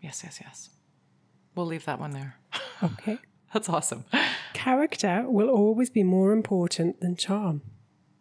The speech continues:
Speaker 1: Oh, God, yeah. Yes.
Speaker 2: So can often fall for, like, the,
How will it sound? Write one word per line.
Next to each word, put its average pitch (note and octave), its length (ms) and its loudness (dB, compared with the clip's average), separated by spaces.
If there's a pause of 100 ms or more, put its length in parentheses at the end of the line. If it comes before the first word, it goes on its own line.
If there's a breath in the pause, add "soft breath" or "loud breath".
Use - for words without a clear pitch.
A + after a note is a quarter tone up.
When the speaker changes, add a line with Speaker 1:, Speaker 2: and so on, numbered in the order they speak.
(100)
Speaker 1:
Oh, F#3 400 2
God, D#3 380 -10 (100)
yeah. E3+ 280 -8 (760)
Yes. E3 440 -2 (360)
Speaker 2:
So G3 140 -4 (480)
can A#3+ 160 -2
often A#3+ 340 0
fall G3+ 300 4
for, G3 160 0
like, F#3 340 0
the, F#3 220 2